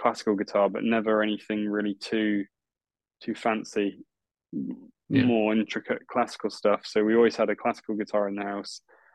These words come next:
Speaker 1: that was hers, but my mum, I don't think, had really played an instrument. And we'd done stuff at school, like playing the triangle and the recorder and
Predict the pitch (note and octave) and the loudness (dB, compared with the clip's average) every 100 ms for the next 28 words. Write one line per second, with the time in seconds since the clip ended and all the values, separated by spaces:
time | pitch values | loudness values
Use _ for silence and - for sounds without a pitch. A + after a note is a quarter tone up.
0 | _ _ _ _ - B2 G#2+ - A2+ G2 | _ _ _ _ -6 -2 -2 2 4 4
1 | G2 - - - _ _ _ _ _ _ | 2 -2 -8 -10 _ _ _ _ _ _
2 | _ _ _ _ _ _ C3 B2 A#2+ B2 | _ _ _ _ _ _ 2 4 6 6
3 | B2+ A#2+ A#2 A#2 - - A#2+ - - A#2+ | 6 4 4 0 -2 -4 -4 -4 -6 -6
4 | G#2 G2+ _ B2+ A#2+ A2+ G#2+ A#2+ A2+ G#2+ | -6 -12 _ 2 4 4 2 2 2 2
5 | G#2+ A2+ - A2 A2 A2+ _ _ _ _ | -4 -6 -8 -6 -4 -6 _ _ _ _
6 | - - A#2+ A2+ A#2 A2+ A2 G2+ - - | -20 -10 -4 0 2 2 2 0 -2 -4
7 | - - - G#2 G#2 G2+ G#2 - _ _ | -4 -6 0 2 2 2 0 -4 _ _
8 | A2 G#2+ G2 - G#2 G2 G2 G2 G2 G2 | -4 -4 -4 -2 0 0 -2 -2 -4 -4
9 | F#2+ - A2 G2+ G2 G2 G2 G2 | -4 2 4 4 2 0 -4 -6